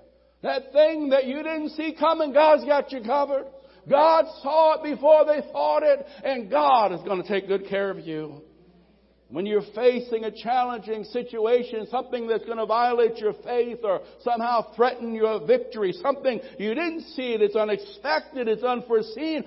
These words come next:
well, I want to assure you this morning that the one whose eye is on the sparrow, He's never lost and never will lose sight of you. He wasn't caught off guard. You were never out of His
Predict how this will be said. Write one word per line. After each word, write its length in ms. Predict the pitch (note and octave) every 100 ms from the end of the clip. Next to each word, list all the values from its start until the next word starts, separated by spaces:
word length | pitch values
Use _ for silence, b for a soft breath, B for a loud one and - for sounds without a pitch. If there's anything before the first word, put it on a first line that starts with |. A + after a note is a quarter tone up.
| B -
well, 180 | G#3
I 180 | A3 A3+
want 340 | B3 E4+ E4+ F4
to 140 | D#4+
assure 480 | D#4 - - D#4+ D#4
you 160 | C#4
this 260 | C#4 C4+ -
morning 680 | A#3+ C4+ C#4+ D4 D4 D4+ C4+ B -
that 220 | B3 B3
the 100 | A#3+
one 380 | A#3 D4 F4+ E4
whose 340 | D#4 F4+ A#3+
eye 680 | D4 E4 F4 F4 F4 F4 F4
is 80 | C#4+
on 280 | F4 F#4 F4+
the 120 | E4 -
sparrow, 520 | A#3 G#3 G3+ G3 F#3+ - _ _ _ _ _ _ -
He's 260 | G#3+ G3
never 440 | D#3+ A#3 D4+ D#4 D4+
lost 640 | D4 C#4 C#4+ D#4 D#4+ C#4
and 180 | A#3+ A#3
never 320 | A#3 C#4 D4
will 540 | C#4+ B3+ F3+ B2+ A2 - b -
lose 320 | G3+ G#3+ - -
sight 300 | G#3+ A3+ A#3+
of 160 | A3
you. 400 | A3 A#3 B3 G3 - - b b b -
He 160 | F#3
wasn't 440 | G#3 B3 A#3+ C4 -
caught 300 | A3+ C4 B3+
off 340 | B3+ B3 E3+
guard. 680 | G#3 C4+ C#4+ D4 D4+ D4+ B3 B B
You 180 | B3
were 160 | B3 A#3+
never 360 | A#3+ B3 A#3+ A3
out 260 | C4+ C4
of 80 | B3
His 180 | A#3+